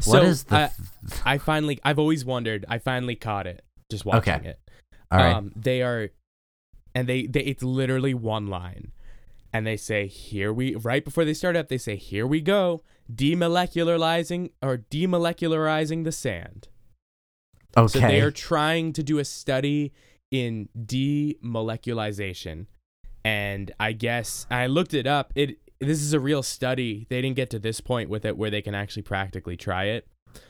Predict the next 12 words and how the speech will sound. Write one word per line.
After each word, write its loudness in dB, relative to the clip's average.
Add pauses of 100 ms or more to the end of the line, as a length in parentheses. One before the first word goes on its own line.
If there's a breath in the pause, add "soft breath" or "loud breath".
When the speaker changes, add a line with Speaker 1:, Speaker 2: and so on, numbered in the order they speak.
(160 soft breath)
Speaker 2:
but 4 (100)
Speaker 1:
Uh-huh. -2
Speaker 2:
they, 0
they -2
do -4
look -2
at -8
sand -8 (300)
because -4
it's -8
so -2
small -8